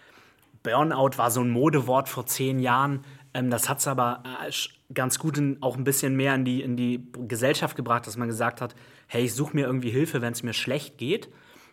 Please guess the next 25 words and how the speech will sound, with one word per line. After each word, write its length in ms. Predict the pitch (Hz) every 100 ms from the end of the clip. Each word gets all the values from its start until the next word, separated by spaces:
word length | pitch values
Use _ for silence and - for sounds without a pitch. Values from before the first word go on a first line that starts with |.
| _ -
Und, 580 | 123 127 127 123 - -
ähm, 580 | 120 120 117 120 117 - - _ _ _ -
deswegen 320 | 107 135 131
haben 120 | 151
wir 80 | 147
da, 140 | 131
glaub 200 | 147 151
ich, 60 | -
schon 140 | 135
eine 80 | 127
gute 260 | 127 175 147
Entwicklung 560 | 127 123 165 160 143
in, 200 | 131 131
in 120 | 127
die 80 | 120
richtige 380 | 123 131 127 123
Richtung 280 | 147 147 135
gemacht, 340 | 131 117 -
dass 140 | 113 -
man 140 | 117
sagt, 320 | 113 113 - - - - - _ -
ähm, 360 | 120 120 117 107 113
wir 160 | 120
nehmen, 640 | 120 123 131 131 131 131 -
ähm, 240 | 120 110